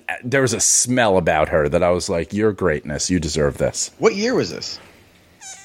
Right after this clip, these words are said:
Speaker 1: Twenty sixteen, maybe?
Speaker 2: Oh, so they were together at that point.
Speaker 1: Yeah.
Speaker 2: Okay, 'cause they got together, like, at the end while he was still playing, I think, thirteen
Speaker 1: Yeah.
Speaker 2: or fourteen. Okay.
Speaker 1: Yeah, this was, like, I think the year after maybe she had been on the cover.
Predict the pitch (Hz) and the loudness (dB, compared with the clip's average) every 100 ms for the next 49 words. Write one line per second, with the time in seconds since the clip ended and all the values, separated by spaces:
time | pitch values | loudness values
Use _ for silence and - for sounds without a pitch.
0 | 403 587 381 381 349 _ _ _ _ _ | -20 -20 -20 _ _ _ _ _ _ _
1 | _ - 117 110 110 110 110 110 110 107 | _ -4 0 2 2 2 2 2 2 2
2 | 107 107 107 - 127 - 185 277 359 359 | 2 2 2 0 -2 0 0 0 0 -2
3 | - _ _ _ _ _ _ _ _ - | -4 _ _ _ _ _ _ _ _ -4
4 | 156 139 147 160 131 95 90 82 82 76 | -4 -2 0 2 0 -2 -4 -4 -6 -8
5 | - 64 - - 117 110 - - _ _ | -8 -14 -18 -6 0 2 0 -12 _ _
6 | _ 107 107 - 120 113 185 247 - 160 | _ -4 -4 -4 -4 0 0 0 -2 0
7 | 160 151 127 110 117 107 104 117 101 90 | 0 0 -2 -4 -8 -6 -2 -2 -2 -4
8 | 104 90 - 87 - - 113 104 67 - | -4 -4 -4 -4 -6 -4 -2 0 -2 -10
9 | - - 76 - 107 131 95 87 80 - | -12 -14 -14 -2 2 4 2 -2 -8 -8
10 | 80 69 80 67 82 - - - - - | -10 -8 -8 -4 -4 -2 -4 -6 -20 -20
11 | - - - - 156 156 160 160 156 165 | -20 -20 -20 -8 -2 0 2 0 0 2
12 | 151 151 143 147 120 104 113 117 117 110 | 2 2 0 0 0 2 2 4 4 4
13 | 107 107 - 117 110 101 85 101 101 - | 2 2 0 2 2 2 0 0 0 2
14 | 101 95 98 80 - 87 104 | 0 2 0 -2 -2 -2 0